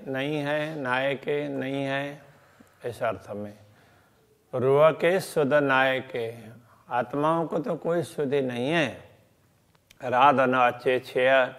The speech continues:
रांध खेल, उसका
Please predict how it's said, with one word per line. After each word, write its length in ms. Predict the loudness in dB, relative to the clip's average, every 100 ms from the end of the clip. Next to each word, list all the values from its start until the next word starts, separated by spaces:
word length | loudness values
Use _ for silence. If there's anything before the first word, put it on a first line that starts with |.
| -20 -20 -20 -20 _ _ 2
रांध 540 | 6 8 8 4 0 2
खेल, 380 | 6 6 4 0 -10 -20 _ _ _ _ _ _ _ _ _ _ _
उसका 680 | -10 -10 2 6 6 4 -4